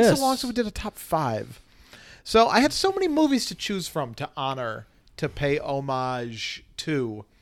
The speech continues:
Speaker 2: Uh, and of course I chose the Minions Rise of Gru.
Speaker 1: Okay.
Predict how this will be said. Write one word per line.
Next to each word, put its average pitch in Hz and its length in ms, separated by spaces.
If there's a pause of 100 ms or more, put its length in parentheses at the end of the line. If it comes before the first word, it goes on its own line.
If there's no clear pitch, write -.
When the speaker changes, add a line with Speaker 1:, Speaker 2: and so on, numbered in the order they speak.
(420)
Speaker 2:
Uh, 165 220
and 220 100
of 262 140
course 381 260
I 330 100
chose 294 600
the 226 80
Minions 254 760
Rise 175 460
of 139 180
Gru. 120 440 (200)
Speaker 1:
Okay. 156 200